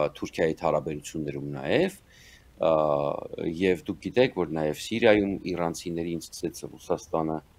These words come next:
այսպես ասած, որոշակի տեղ տալ, օգնել, չնայած զուգահեռաբար էլ Իսրայելին չէր խոչընդոտում, որ Իսրայելը հարվածներ հասցնել, ա, իրանցիներին կամ իրանցիներին մերձավոր խմբավորումներին, դուք գիտեք երևի։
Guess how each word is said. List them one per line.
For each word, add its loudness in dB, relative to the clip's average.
այսպես -10
ասած, -8
որոշակի -2
տեղ 0
տալ, 2
օգնել, -2
չնայած 4
զուգահեռաբար 6
էլ -2
Իսրայելին 0
չէր -2
խոչընդոտում, -2
որ 0
Իսրայելը 2
հարվածներ -2
հասցնել, -4
ա, -4
իրանցիներին 0
կամ 2
իրանցիներին 0
մերձավոր 0
խմբավորումներին, -2
դուք -14
գիտեք -4
երևի։ -2